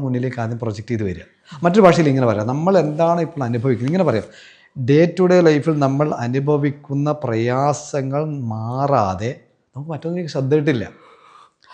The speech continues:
അവിടെയാണ് ഇസ്ലാമിൻ്റെ അതിമഹത്തരമായ ആ ഒരു പോളിസി വരുന്നത്.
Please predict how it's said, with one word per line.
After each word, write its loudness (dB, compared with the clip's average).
അവിടെയാണ് 8
ഇസ്ലാമിൻ്റെ 4
അതിമഹത്തരമായ -4
ആ -2
ഒരു -2
പോളിസി -4
വരുന്നത്. -10